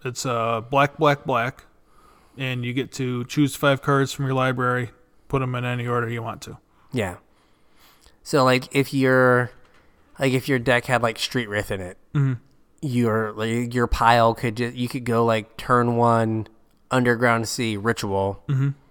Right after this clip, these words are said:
Speaker 2: Turn two, and then play, uh, Doomsday.
Speaker 1: Yep.
Speaker 2: And the pile could just be four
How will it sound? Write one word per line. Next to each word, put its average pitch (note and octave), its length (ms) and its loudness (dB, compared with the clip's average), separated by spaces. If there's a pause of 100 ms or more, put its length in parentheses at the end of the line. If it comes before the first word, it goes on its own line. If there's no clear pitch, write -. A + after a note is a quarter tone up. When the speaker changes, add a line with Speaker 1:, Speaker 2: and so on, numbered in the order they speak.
(140)
Speaker 2:
Turn A#2+ 280 2
two, A2+ 500 -2
and A#2 200 0
then A2+ 260 0 (300)
play, A#2+ 320 0 (100)
uh, A2 220 2
Doomsday. G#2 720 0
Speaker 1:
Yep. C3 160 -6 (300)
Speaker 2:
And B2+ 140 2
the A#2+ 60 4
pile A2+ 400 4
could A2 240 -2
just A2 280 -2
be G#2+ 480 0 (300)
four A2 840 2